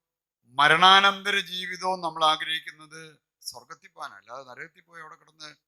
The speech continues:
കഷ്ടപ്പെടാൻ ആരെങ്കിലും ഇഷ്ടപ്പെടുന്നു? ആരുമില്ല. നോർമലായിട്ട് നോർമൽ ക്രിസ്ത്യാനികൾ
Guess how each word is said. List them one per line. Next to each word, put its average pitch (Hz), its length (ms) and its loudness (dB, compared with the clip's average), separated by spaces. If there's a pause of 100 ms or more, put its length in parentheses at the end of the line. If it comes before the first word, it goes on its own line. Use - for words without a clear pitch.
(120)
കഷ്ടപ്പെടാൻ 147 380 -6
ആരെങ്കിലും 147 340 -6
ഇഷ്ടപ്പെടുന്നു? - 400 -20 (1600)
ആരുമില്ല. 190 600 4 (840)
നോർമലായിട്ട് 202 840 6
നോർമൽ 208 440 4
ക്രിസ്ത്യാനികൾ 202 680 4